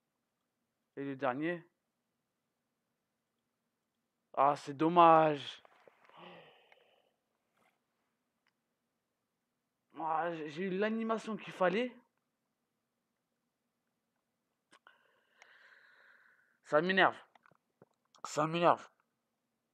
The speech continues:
Parce que j'ai eu qu'une partie de l'animation. J'aurais voulu avoir jusqu'à,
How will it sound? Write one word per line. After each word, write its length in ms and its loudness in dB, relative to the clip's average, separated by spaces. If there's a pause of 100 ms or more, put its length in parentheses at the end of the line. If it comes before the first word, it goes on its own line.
(200)
Parce 180 0
que 80 -4
j'ai 220 -2
eu 160 -4
qu'une 200 -4
partie 360 -6
de 240 -2
l'animation. 580 -4
J'aurais 220 -4
voulu 260 -4
avoir 300 0
jusqu'à, 580 0